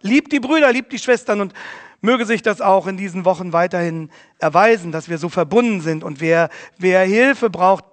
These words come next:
bitte melden Sie sich. Aber auch wenn Sie sich nicht zu den Brüdern und Schwestern zählen und in einer Not sind,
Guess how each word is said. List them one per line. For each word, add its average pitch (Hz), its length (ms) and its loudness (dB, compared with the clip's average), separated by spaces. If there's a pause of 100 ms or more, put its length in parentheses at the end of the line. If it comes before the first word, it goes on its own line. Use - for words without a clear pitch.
(140)
bitte 262 280 -2
melden 247 480 2
Sie 165 120 -16
sich. 143 280 -18 (1160)
Aber 185 200 4
auch 175 80 2
wenn 220 120 0
Sie 190 60 -12
sich 190 180 -6
nicht 233 320 -4
zu 240 120 -2
den 214 140 2
Brüdern 214 260 0
und 190 100 -4
Schwestern 190 380 -6
zählen 180 320 -2 (220)
und 165 100 -2
in 196 100 0
einer 185 180 0
Not 190 360 0
sind, 175 180 -6